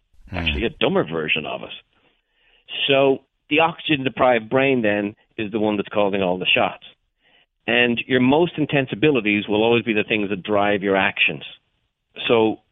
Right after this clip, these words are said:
Speaker 2: if you're just relying on muscle memory, stop and ask yourself, "Am I helping or hurting right now?"
Speaker 1: That makes sense.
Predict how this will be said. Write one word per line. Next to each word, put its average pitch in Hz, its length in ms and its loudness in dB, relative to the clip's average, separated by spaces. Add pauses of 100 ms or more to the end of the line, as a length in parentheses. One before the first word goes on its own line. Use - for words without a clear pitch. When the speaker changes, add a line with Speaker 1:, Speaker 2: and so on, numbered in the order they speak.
(420)
Speaker 2:
if 117 140 -6
you're 120 120 2
just 135 340 0
relying 147 320 2
on 123 100 0
muscle 135 300 0
memory, 139 480 2 (800)
stop 139 220 0
and 120 100 2
ask 117 240 0
yourself, 104 420 2 (340)
"Am 120 140 -4
I 208 120 0 (120)
helping 135 320 -2
or 104 60 0
hurting 98 260 -2
right 71 160 -6
now?" - 220 -12 (440)
Speaker 1:
That 95 160 0
makes 92 220 -2
sense. 92 380 -4